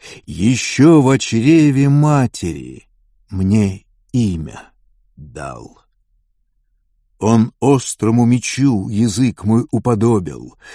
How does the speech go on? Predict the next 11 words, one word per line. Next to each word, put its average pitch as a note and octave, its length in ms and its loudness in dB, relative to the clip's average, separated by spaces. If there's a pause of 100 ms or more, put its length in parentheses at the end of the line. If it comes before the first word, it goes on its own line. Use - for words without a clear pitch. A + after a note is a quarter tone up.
в - 100 -20
тени D3+ 500 6
руки D#3+ 540 2
своей G2+ 880 0 (300)
укрыл A2 720 -2
меня. D#2+ 680 -10 (720)
Отточенной B2+ 1200 0
стрелой B2 800 2
соделал, G#2 960 -2 (320)
хранил D3+ 720 4
меня G#2 560 0